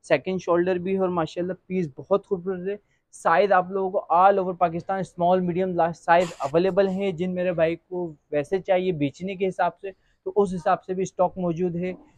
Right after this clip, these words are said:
जो मेरा customer shop से आके लेना चाहे तो इंशाल्लाह shop से भी आप लोगों को मिल जाएगा।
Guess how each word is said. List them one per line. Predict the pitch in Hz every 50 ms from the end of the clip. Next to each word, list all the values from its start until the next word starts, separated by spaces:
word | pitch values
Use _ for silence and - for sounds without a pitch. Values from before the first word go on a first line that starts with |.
| - -
जो | 175 185
मेरा | 185 180 185 180
customer | - 175 151 - _ 180 185 190 180
shop | - - - 165 170 -
से | - - 185
आके | 175 170 - 185
लेना | 180 180 180 175
चाहे | 160 - 175 180 175
तो | - 180
इंशाल्लाह | 175 160 - - 170 170 170
shop | 160 - 170 143 -
से | _ - 185
भी | 180 185
आप | 180 175 170 170
लोगों | 175 175 170
को | 160 175 160
मिल | 143 143 156 175 175
जाएगा। | 180 196 180 180 185 180 190 196